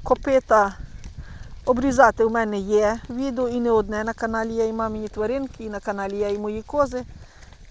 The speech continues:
Ось, так що дивіться, обрізайте, чистіть, і хай, і хай у вас все буде добре і прекрасно.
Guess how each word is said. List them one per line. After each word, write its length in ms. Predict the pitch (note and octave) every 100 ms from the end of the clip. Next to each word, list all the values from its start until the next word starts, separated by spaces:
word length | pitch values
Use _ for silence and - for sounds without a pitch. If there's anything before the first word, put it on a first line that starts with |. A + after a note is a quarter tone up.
| - -
Ось, 480 | A#3+ A#3+ A3+ - - - _ -
так 220 | - -
що 200 | G#3+ F#3
дивіться, 680 | G#3 G#3 C4 D#4+ F4 E4+ E4 - - - - - - - - - -
обрізайте, 720 | C4+ B3+ C4+ A#3 C4+ D4 -
чистіть, 520 | B3+ C4+ C4+ - C#4 - -
і 120 | A3+
хай, 420 | - B3+ C#4 - - _ - - - - - - - - -
і 60 |
хай 200 | - F4+
у 40 | E4
вас 120 | C#4+
все 120 | D4+
буде 280 | C4+ C#4 C#4+ - - -
добре 360 | A#3 B3+ C4 B3
і 80 | A#3
прекрасно. 600 | - G#3 F3+ E3 - B2+